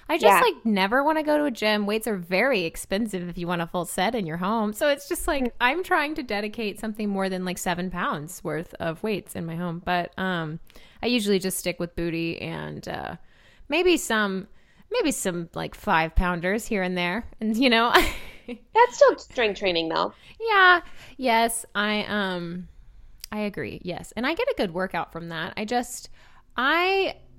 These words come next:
Speaker 1: I love me some yoga and I love me some power flow. And then I can do, like, a twenty minute hit exercise. And then I really don't, I really don't wanna
Speaker 2: Yeah,
Speaker 1: try
Speaker 2: see,
Speaker 1: new,
Speaker 2: I
Speaker 1: too many new things.
Speaker 2: I love lifting weights and jumping as I sit here on my couch with a boot on my foot.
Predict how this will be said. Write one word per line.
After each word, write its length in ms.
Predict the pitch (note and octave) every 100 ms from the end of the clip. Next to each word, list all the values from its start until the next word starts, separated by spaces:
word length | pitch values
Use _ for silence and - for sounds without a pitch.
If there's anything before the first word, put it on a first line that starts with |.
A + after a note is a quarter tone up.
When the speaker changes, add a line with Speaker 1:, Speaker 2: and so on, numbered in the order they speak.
| - - - - -
Speaker 1:
I 160 | D#4+
love 340 | G4 E4+ D4 C#4+
me 220 | C4+ B3+
some 240 | - G#3+
yoga 240 | F#3+ F#3+ G3
and 180 | F#3 G3
I 60 |
love 180 | G#3 G#3+
me 80 | G#3+
some 200 | G#3 F#3
power 280 | - F#3 F3
flow. 300 | F#3 F3 D#3+
And 120 | E3+
then 200 | E3+ E3
I 140 | F3+
can 120 | F#3+ G3+
do, 120 | F#3
like, 160 | F3
a 40 | E3+
twenty 320 | - F#3+ F3+
minute 200 | E3+ D#3
hit 240 | F#3 F3+ -
exercise. 640 | - E3 E3 D#3 - -
And 100 | D#3
then 80 | -
I 80 |
really 260 | - - -
don't, 320 | - - - - - -
I 100 | G#3+
really 180 | G#3 G#3+
don't 160 | G3+ F3
wanna 320 | F3 F3 F3 - - - - _ -
Speaker 2:
Yeah, 220 | A#3+ G3+
Speaker 1:
try 180 | A3+ A3+
Speaker 2:
see, 40 |
Speaker 1:
new, 100 | A3
Speaker 2:
I 120 | G#3 -
Speaker 1:
too 220 | - D#4
many 240 | C#4 A#3 G#3
new 160 | G3
things. 480 | F#3+ F#3 F#3 G#3 G#3 - _ _ _ -
Speaker 2:
I 160 | A#3+
love 300 | C#4+ D#4 C#4
lifting 480 | A3 A3 A3 B3 B3
weights 340 | G#3+ G3+ B3 -
and 200 | G#3 F3+
jumping 640 | F3 F3+ - - - - _ _ _ -
as 180 | G#3
I 140 | G#3+ G#3
sit 240 | - A3
here 160 | G3+ G#3
on 120 | G3+
my 120 | F#3+
couch 280 | - F#3+ F#3+
with 140 | E3
a 60 | F#3+
boot 260 | F3+ F3+ -
on 140 | -
my 140 | -
foot. 280 | - - -